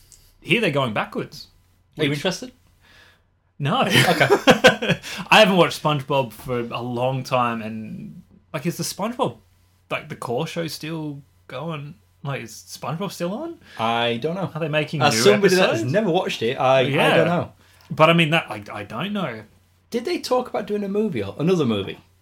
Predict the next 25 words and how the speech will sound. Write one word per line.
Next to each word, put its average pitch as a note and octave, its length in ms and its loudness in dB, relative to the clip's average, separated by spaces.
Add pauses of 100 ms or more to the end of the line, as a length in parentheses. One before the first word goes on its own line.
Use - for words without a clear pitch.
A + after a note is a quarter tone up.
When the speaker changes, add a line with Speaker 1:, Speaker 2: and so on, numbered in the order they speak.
Speaker 1:
They've F3+ 140 -4
done D#4 220 -2
two C#3 260 2
movies, G#2 380 -4
Speaker 2:
I E3 40 0
know A3+ 140 2
they - 180 -2
Speaker 1:
so B3+ 120 -2
Speaker 2:
did G#3+ 240 -4
an D#3 200 -4
anniversary C#3+ 760 0
thing A2+ 540 -4
recently, A#2 680 -4
or, A#2 320 6
or B2 140 4
maybe C3+ 240 0
it's - 140 -10
set - 260 -6
to A#2+ 100 0
happen, A2 460 -4
where A2 180 0
they A2+ 200 2
had B2 400 0 (360)
the B2+ 160 0
cast - 680 -4